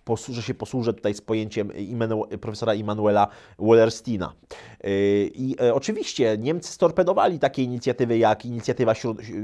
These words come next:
jak Pentagonale, Heksagonale, czy, y, inicjatywa śró-, y, środkowoeuropejska, ponieważ, y, woleli, aby te państwa, y, z-, przystąpiły do wspólnoty europejskiej, później do, do Unii Europejskiej.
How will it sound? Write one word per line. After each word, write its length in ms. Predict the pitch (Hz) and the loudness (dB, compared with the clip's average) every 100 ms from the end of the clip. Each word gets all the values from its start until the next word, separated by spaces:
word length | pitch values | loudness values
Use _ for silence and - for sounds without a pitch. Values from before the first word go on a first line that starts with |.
| 107 | -4
jak 180 | 120 - | -2 2
Pentagonale, 640 | 139 120 120 113 131 165 127 | 0 4 4 4 4 6 4
Heksagonale, 800 | 120 - 117 107 113 147 127 | 2 0 0 0 4 6 4
czy, 200 | 110 113 - - - - | 2 -4 -6 -12 -20 -8
y, 80 | 123 | -6
inicjatywa 600 | - 135 131 131 135 123 | -4 -4 -2 0 2 2
śró-, 260 | - 135 117 | 2 -2 0
y, 160 | 113 | -4
środkowoeuropejska, 1080 | 123 127 127 117 117 113 110 95 92 - 208 | -2 0 2 4 4 4 2 0 -4 -2 0
ponieważ, 480 | 233 214 214 233 - - - - | 0 4 4 4 -2 -20 -10 -2
y, 240 | 160 170 | 0 0
woleli, 480 | 165 180 160 165 196 | 2 6 8 8 6
aby 240 | 156 151 156 | 2 2 0
te 100 | 170 | 0
państwa, 640 | 160 170 - 156 156 - 139 135 | 0 0 2 4 6 2 -8 -2
y, 320 | 127 127 123 | -2 0 -4
z-, 140 | - 131 127 - - | -8 -12 -12 -16 -14
przystąpiły 500 | - 156 147 143 147 | -6 0 0 2 2
do 100 | 175 | 2
wspólnoty 480 | - - 135 123 120 | 0 -6 -2 2 4
europejskiej, 580 | 113 107 107 110 - 107 | 4 2 0 -4 -6 -8
później 240 | 110 107 | -6 -2
do, 160 | 101 101 | 0 0
do 120 | 110 | -2
Unii 200 | 110 110 | -2 -2
Europejskiej. 680 | 101 98 90 92 - 185 | 0 -2 -2 -6 -6 -8